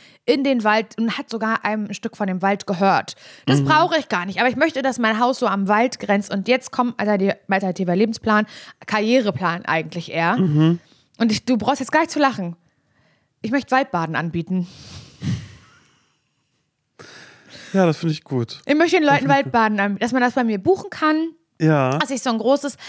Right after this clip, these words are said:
Speaker 1: äh, noch so eine große Scheune habe, da kann man, äh, da so Unterbringungsmöglichkeiten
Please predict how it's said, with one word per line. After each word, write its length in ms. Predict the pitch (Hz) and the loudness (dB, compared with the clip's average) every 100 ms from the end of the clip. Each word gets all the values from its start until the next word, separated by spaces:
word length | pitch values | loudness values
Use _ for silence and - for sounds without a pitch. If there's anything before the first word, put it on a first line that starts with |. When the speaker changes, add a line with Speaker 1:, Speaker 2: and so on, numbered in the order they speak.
| - - - | -18 -14 -2
Speaker 1:
äh, 160 | 233 226 | 0 2
noch 120 | 233 | 0
so 120 | - | 0
eine 100 | 226 | 0
große 320 | 214 208 226 196 | 0 0 -2 -2
Scheune 460 | - 311 330 294 | 0 2 2 2
habe, 240 | 262 247 208 | 2 2 0
da 120 | 196 | 0
kann 200 | 214 226 | 0 0
man, 180 | 214 214 | 0 2
äh, 260 | 202 196 | 2 4
da 200 | 196 190 | 4 2
so 160 | 196 202 | 0 0
Unterbringungsmöglichkeiten 1400 | 339 311 285 262 247 247 240 226 - 220 214 214 220 | 2 2 2 -2 0 -2 -2 -4 0 0 0 0 -2